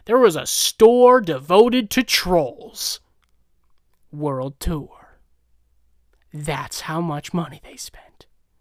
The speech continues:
Well, anyway, uh, since covid, the movie couldn't be released in theaters because right,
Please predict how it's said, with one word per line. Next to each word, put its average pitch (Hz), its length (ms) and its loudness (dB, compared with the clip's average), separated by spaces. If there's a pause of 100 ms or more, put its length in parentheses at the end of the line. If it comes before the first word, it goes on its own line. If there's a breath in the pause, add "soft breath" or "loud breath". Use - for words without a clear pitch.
(520 loud breath)
Well, 175 120 4
anyway, 147 240 2 (560 loud breath)
uh, 180 220 4
since 254 240 -2
covid, 180 360 6
the 160 60 -2
movie 190 720 2
couldn't 214 240 2
be 156 100 0
released 139 340 -10
in 139 80 -8
theaters 147 480 -10 (260)
because 151 420 -8 (280)
right, 202 480 -2